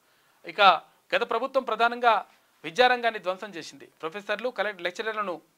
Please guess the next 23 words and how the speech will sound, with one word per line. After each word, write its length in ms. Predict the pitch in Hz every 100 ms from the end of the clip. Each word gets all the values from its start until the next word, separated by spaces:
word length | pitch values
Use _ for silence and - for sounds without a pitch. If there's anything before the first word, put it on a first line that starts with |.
| _ _ _ _ _
ఇతర 240 | 151 247
పోస్టులకు 440 | 254 240 226 214 196
భర్తీ 240 | 165 170
చేయాలి. 340 | 190 165 139 117 _ _ _ -
అయితే 140 | 143
పీడీఎస్యు 560 | 160 180 185 170 180 165
రాష్ట్ర 320 | 151 156 165 180
ఉపాధ్యక్షుడు 500 | 165 175 165 160 175
నేతగాని 480 | 156 180 170 175
రాకేష్. 440 | 147 151 156 127 - _ _ _ _ _ _ _
తొర్రూరు 260 | 208 247 277
బస్టాండ్ 360 | 254 240 240
ఆవరణలో 380 | 226 214 214 233
కొత్త 340 | 269 226 247 240
చట్టాలపై 340 | 214 214 214
అవగాహన 320 | 185 196 214
సదస్సు. 400 | 208 202 208 269
తొర్రూరు, 320 | 285 220 247 240 _ _ _ _ _
ఆ, 140 | 165 170
స్టేషన్ 420 | 160 214 226 226
హౌస్ 200 | 208 202
ఆఫీసర్ 440 | 190 185 - 190 - _ _ _ _ _ _ _
కూచిపూడి 640 | - 214 196 214 185 165